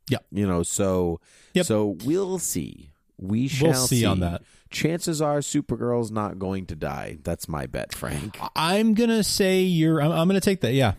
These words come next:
Speaker 1: Yeah. You're probably right. Probably right.
Speaker 2: Mm-hmm. All right. So let's move on to, let's move on to some s-, spoilers, shall we?
Speaker 1: Yes,
Speaker 2: Some
Speaker 1: sir.
Speaker 2: bi-, some big old spoilers. First, I, I, so I don't forget the Neonal thing.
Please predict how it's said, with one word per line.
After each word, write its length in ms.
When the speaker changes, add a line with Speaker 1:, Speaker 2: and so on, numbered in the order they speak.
Speaker 1:
Yeah. 280
You're 80
probably 220
right. 160
Probably 160
right. 160
Speaker 2:
Mm-hmm. 240
All 140
right. 200
So 360
let's 360
move 200
on 440
to, 400
let's 180
move 160
on 140
to 80
some 240
s-, 340
spoilers, 1040
shall 360
we? 360
Speaker 1:
Yes, 120
Speaker 2:
Some 100
Speaker 1:
sir. 200
Speaker 2:
bi-, 60
some 320
big 120
old 180
spoilers. 520
First, 320
I, 260
I, 120
so 220
I 60
don't 180
forget 340
the 80
Neonal 460
thing. 320